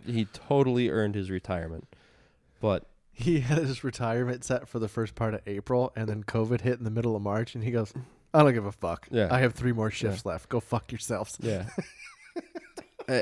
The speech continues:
Speaker 1: actually, I think, so our, our new policies all came out, like, a week before he retired. And it's all like, you have to wipe down all the, all the surfaces in the firehouse.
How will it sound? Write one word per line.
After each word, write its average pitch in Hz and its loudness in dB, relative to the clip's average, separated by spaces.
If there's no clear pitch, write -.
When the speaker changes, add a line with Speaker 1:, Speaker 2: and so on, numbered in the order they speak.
Speaker 1:
actually, 123 6
I 117 8
think, 120 2
so 117 8
our, 113 6
our 110 4
new 117 4
policies 110 0
all 95 2
came 98 -6
out, 92 -4
like, 92 -4
a 98 -4
week 95 -4
before 90 -2
he 92 -8
retired. 87 -8
And 101 -4
it's 92 -4
all 92 4
like, 87 -2
you 110 -6
have 104 0
to 98 -10
wipe 98 0
down 98 0
all 90 0
the, 107 -6
all 139 8
the 117 0
surfaces 101 2
in 98 -6
the 95 -2
firehouse. 92 0